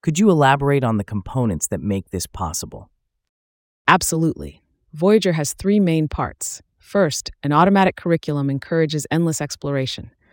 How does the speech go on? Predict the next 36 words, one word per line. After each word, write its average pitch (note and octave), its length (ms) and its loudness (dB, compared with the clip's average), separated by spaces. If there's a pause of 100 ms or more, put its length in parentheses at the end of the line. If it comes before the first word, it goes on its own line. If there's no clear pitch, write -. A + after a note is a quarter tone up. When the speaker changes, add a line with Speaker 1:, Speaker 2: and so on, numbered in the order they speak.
(260)
Speaker 2:
Second, F3 420 -2 (120)
a C#3 60 -8
skill G#3+ 360 -2
library C3 520 0
that C3+ 120 -10
stores C#3+ 320 -4
complex F3+ 460 -4
behaviors C#3+ 500 -4
for - 140 -10
future C#3 320 -8
use. C3 460 -6 (400)
And C#3 180 -6
third, D3+ 420 0 (160)
an C#3 120 -2 (100)
iterative G3 460 4
prompting E3 440 -2
mechanism C3+ 600 -4 (340)
that C3+ 140 -4
uses D3+ 320 -2
feedback D3 540 -2
to - 100 -8
improve C#3 400 -4
its C#3 140 -8
programs. B2 720 -8 (580)
Speaker 1:
Sounds F3+ 300 4
like F#3 120 2
a B2 60 -4
complex A#2+ 640 -2
system. - 440 -8 (440)
How E3+ 160 2
does G#3 100 4
Voyager B2+ 480 2
know F2+ 180 -2
what F2 220 -4
to G2+ 120 -8
learn A2+ 440 -2